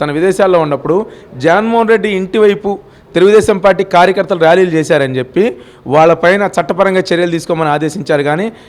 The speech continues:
ఎక్కడా కూడా తెలుగుదేశం పార్టీ ఏ రోజు కూడా విధ్వంసానికి ఎప్పుడు కూడా <clears throat>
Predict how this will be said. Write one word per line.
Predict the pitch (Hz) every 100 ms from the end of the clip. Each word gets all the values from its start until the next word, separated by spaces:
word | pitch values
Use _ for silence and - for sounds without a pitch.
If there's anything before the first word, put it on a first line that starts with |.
| -
ఎక్కడా | 127 135 - 185 185
కూడా | 170 175 220 - - -
తెలుగుదేశం | 156 170 180 180 180 165
పార్టీ | 165 160 190
ఏ | 151 160
రోజు | 190 208 196
కూడా | 214 190 175 127 - - -
విధ్వంసానికి | 139 139 180 190 175 165 180 226 - - -
ఎప్పుడు | 156 - 190
కూడా | 180 175 214 - -
<clears throat> | 220